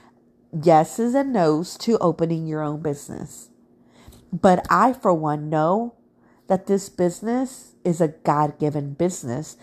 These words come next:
just like this God-given ministry is, with this podcast, with this coaching, with these supplements, with everything I'm doing.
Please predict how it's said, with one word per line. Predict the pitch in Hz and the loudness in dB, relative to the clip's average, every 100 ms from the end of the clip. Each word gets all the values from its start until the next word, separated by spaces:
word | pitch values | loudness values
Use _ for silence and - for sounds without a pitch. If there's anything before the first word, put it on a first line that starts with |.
| - - - | -20 -16 -10
just | 151 190 185 - | 0 0 0 2
like | 202 208 | 2 4
this | 190 180 - - _ 151 | 0 0 -4 -18 _ -4
God-given | 170 151 156 170 156 156 143 | 0 2 2 2 0 -2 -2
ministry | 147 208 220 - 131 123 | -4 -2 -6 -6 -6 -6
is, | - - - - - _ | -6 -8 -12 -20 -20 _
with | 170 160 | 0 2
this | 160 143 | 2 0
podcast, | - 196 190 190 190 180 185 | -4 2 2 2 -2 -2 0
with | - 151 | -6 0
this | 165 - | 0 0
coaching, | - - 180 185 - 196 180 180 - - _ | -6 0 0 0 -4 -2 -2 -6 -14 -20 _
with | 170 160 - | 2 2 2
these | 170 156 | 2 2
supplements, | - 175 - 180 180 190 185 180 | 2 0 0 -6 -2 -2 -2 -4
with | 170 151 - - _ | -2 -2 -4 -20 _
everything | - 208 226 233 202 165 | 6 6 6 0 0 -2
I'm | 151 147 | -4 -6
doing. | 151 180 220 311 | -4 -4 -2 -6